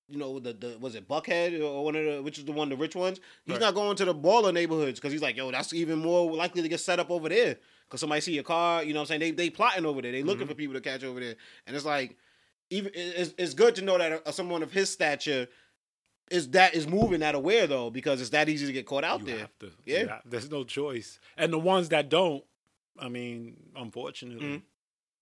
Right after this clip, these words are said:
Speaker 1: Nah, it, it, it sucks, man. And it, it, it, it's, I mean, it's not just hip hop, right? Like, you see, people try to rob, I, I hear something like, uh, there are a lot of those fashion influencers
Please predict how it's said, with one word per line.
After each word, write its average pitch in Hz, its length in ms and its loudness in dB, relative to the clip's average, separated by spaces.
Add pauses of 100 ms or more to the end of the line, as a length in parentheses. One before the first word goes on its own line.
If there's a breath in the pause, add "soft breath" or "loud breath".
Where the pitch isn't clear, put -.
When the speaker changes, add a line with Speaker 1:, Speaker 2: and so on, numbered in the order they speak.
(340)
Speaker 1:
Nah, 131 180 -8
it, 123 120 -8
it, 120 380 -12
it 117 120 -10
sucks, 143 360 -6
man. 127 320 -8
And 120 140 -10
it, 107 40 -12
it, 110 360 -12
it, 120 240 -12
it's, 113 240 -12 (100)
I 165 60 -2
mean, 240 160 2
it's 240 120 0
not 254 160 2
just 180 140 -4
hip 156 120 -4
hop, 143 240 -2
right? 143 200 -4
Like, 143 140 -6
you 156 60 -10
see, 165 280 -8 (380 soft breath)
people 254 180 -2
try 233 160 4
to 180 80 2
rob, 165 460 0
I, 147 340 -2
I 143 60 -2
hear 156 160 2
something 147 200 -8
like, 127 200 -6
uh, 120 500 -6
there 147 120 -2
are - 20 2
a - 20 0
lot 160 140 2
of 143 80 0
those 131 100 -6
fashion 151 400 0
influencers 180 640 -6